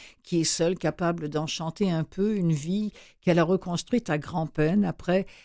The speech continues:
après un deuil terrible, après des, des années de, de dérive. Euh, elle a été harcelée, elle a été brutalisée par son ancien compagnon. Elle va croiser la route du commandant Jourdan et cet homme,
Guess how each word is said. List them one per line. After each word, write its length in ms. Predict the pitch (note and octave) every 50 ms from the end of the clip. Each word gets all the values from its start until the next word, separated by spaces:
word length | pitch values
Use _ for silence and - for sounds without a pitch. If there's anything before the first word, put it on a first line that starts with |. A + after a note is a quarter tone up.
| _ _
après 300 | - E3+ - - A#3 A3
un 120 | F#3+ E3+ D3+
deuil 360 | B2+ C3+ B2+ A#2+ A#2 C3+ -
terrible, 480 | - - F3 C#3+ G2+ G#2+ A2+ B2 B2+
après 320 | C3 B2+ - - F3+ E3+ D#3+
des, 400 | D3 C#3 D#3 D#3 D3 C3+ C3+ C3+
des 300 | C#3 E3 D#3+ D3 D3+ F#3
années 380 | F3 D#3+ D#3 E3+ F#3 F#3+ F#3
de, 440 | D3+ C#3 D3 D#3 D#3+ D#3 D3+ D3 C#3+ C3
de 120 | D3 D3+
dérive. 640 | C#3 C3 D#3+ D#3 - C3 C#3+ C#3 D3 D#3 D#3 D3+ - _ _ _ - _ _ _ -
Euh, 80 | - -
elle 200 | - E3 D#3+ D3+
a 60 | C#3+
été 280 | C#3 C#3 - - A#2+ G2+
harcelée, 520 | A#2 A2 - - - - F#3 E3+ F3+ F#3+
elle 140 | F3+ E3 D3
a 60 | C#3+
été 220 | C#3 C3+ - D3
brutalisée 760 | C3+ - - C3+ E3 E3+ - A3 F#3 F3 E3+ D#3+ - - F#3 G3
par 200 | - F#3 D3 -
son 220 | - F#3+ E3 E3
ancien 360 | E3 E3 E3 - - E3 D3+
compagnon. 680 | - E3 E3 D#3 - D#3+ D3 D3 D3 D3+ D#3+ F#3 G3 - _ _ _ _ _ _ _ -
Elle 120 | E3+ F3
va 100 | G3+ A#3+
croiser 340 | A#3 - G3 G3+ G#3 - C#4+
la 120 | B3 G#3
route 180 | F#3+ B3+ C#4 G3
du 100 | F3 F#3+
commandant 520 | - G3 F3 E3+ E3+ E3+ F3+ A3 A#3 G#3+
Jourdan 680 | E3+ D3+ D#3 F3 E3 D#3+ D#3 C#3+ C#3 C3 C#3 C#3+ D#3 D3+
et 140 | C#3 C#3
cet 280 | - - E3 D3+ - -
homme, 300 | F#3+ G3+ A#3+ A#3 G#3+ F3